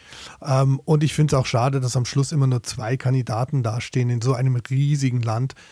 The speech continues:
Also ich könnte mir vorstellen, dieses Land hat viel, viel mehr Vielfalt. Und es wäre sehr, sehr spannend, wenn sie eigentlich mal ähnlich wü-, wählen würden wie wir hier,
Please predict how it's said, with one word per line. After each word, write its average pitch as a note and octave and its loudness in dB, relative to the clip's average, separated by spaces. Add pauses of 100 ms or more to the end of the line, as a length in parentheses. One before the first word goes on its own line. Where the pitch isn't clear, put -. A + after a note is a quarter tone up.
(160)
Also B2+ -4
ich - -8
könnte C#3+ 0
mir C3 0
vorstellen, C3+ -2
dieses A#2+ -4
Land B2+ -2
hat A#2 -2
viel, E3 -2
viel B2+ -2
mehr A#2+ 0
Vielfalt. C3+ -2 (400)
Und B2+ -2
es - -8
wäre B2 0
sehr, B2+ 0
sehr C#3+ 0
spannend, C3 0
wenn B2 0
sie B2 -4
eigentlich B2+ -4
mal B2 0
ähnlich D3 2
wü-, C#3 4
wählen C#3 2
würden C3+ 2
wie A#2 -4
wir C#3+ 4
hier, C#3+ 2